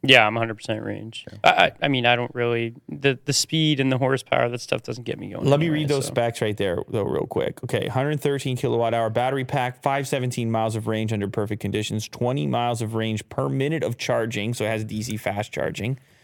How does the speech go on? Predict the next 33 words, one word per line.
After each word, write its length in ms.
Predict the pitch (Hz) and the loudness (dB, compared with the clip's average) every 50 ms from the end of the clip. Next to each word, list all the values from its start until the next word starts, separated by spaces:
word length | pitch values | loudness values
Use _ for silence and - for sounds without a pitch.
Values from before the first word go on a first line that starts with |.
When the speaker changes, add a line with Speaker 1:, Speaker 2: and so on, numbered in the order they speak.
| _ _ _ _ _ _ _ | _ _ _ _ _ _ _
Speaker 3:
Sixty 320 | - - - 165 160 185 170 | -6 -2 -2 0 0 -2 -2
percent 280 | 151 165 - 175 151 147 | -2 -2 -2 0 0 0
of 40 | 139 | 0
the 80 | 131 | 0
range 320 | 123 123 131 135 135 131 123 | 0 -2 -2 -2 -2 -2 -2
will 80 | 123 110 | -2 -2
be 120 | 113 110 | -2 -2
filled 200 | - 117 117 113 | 0 0 0 0
up 120 | 113 113 | 0 -2
in 100 | 117 110 | -2 -4
twenty 380 | 107 - - 123 123 127 143 147 | -4 -4 -4 -2 -2 0 0 -2
minutes 340 | 139 123 120 120 123 120 - | -2 -2 0 -2 -2 -2 -4
of 80 | 131 | -8
charging. 560 | 127 - - 101 87 90 101 107 110 135 156 - _ _ _ _ _ _ _ | -4 -2 0 0 0 0 -2 -2 -2 -2 -4 -6 _ _ _ _ _ _ _
That's 220 | 101 104 104 104 - | 0 0 0 -2 -2
pretty 220 | - - 95 95 | -4 -4 -4 -4
cool. 460 | - - - 80 - 69 117 127 - _ _ _ _ _ _ _ _ _ _ _ _ _ | -6 -8 -10 -8 -4 -2 -2 -4 -4 _ _ _ _ _ _ _ _ _ _ _ _ _
Thousand 580 | - - - 143 135 151 175 160 165 180 151 - | -8 -2 -2 0 0 0 0 0 0 -2 -2 -2
eighty 260 | 135 135 139 139 135 | -2 -2 0 0 0
horsepower, 760 | 127 123 123 120 120 - - - 120 101 104 107 113 127 135 - 123 | 0 2 2 0 0 -2 -2 -2 0 2 2 2 2 0 -2 -2 -2
zero 240 | 117 131 151 180 | -2 0 0 0
to 80 | 185 180 | 0 -2
sixty 380 | - - 170 156 156 - 147 135 | -2 -2 -4 -2 -2 -2 -4 -2
in 80 | 127 | -4
two 260 | 123 - - 208 233 | -4 -4 -2 -2 -2
point 320 | 220 - - 185 185 180 - | -2 -2 -2 0 0 -2 -4
five 340 | - - 160 151 160 165 156 | -2 -2 0 0 2 0 -2
seconds, 640 | - - 185 165 156 - - 120 120 123 156 160 | -2 -2 -2 -2 -2 -2 -2 -2 0 0 -2 -2
so 140 | - 170 170 | -2 -2 0
you 220 | 165 165 190 196 165 | 0 0 -2 -2 -2
can 340 | - - 190 190 214 214 | 0 0 0 0 0 0
have 260 | 202 208 202 202 170 147 | 0 0 0 0 0 2
both. 540 | 170 175 160 127 139 180 196 - - - | 2 2 2 2 0 0 -2 -4 -12 -18